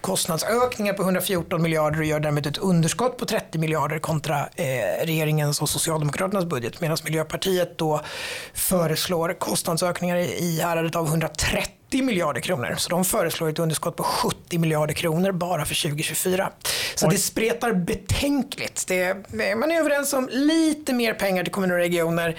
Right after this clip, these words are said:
Speaker 1: lite högre bistånd, men sen är det väldigt, väldigt spretigt.
Speaker 2: Det låter som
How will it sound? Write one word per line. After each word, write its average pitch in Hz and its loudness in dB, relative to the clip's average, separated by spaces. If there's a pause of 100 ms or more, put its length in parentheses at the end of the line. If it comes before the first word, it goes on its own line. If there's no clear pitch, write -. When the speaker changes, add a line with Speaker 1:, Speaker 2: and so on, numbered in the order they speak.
(120)
Speaker 1:
lite 202 0
högre 160 0
bistånd, 160 -2 (400)
men 190 4
sen 156 0
är 139 -2
det 90 0
väldigt, 90 -4
väldigt 62 -6
spretigt. - -8 (220)
Speaker 2:
Det 135 -6
låter 135 0
som 127 0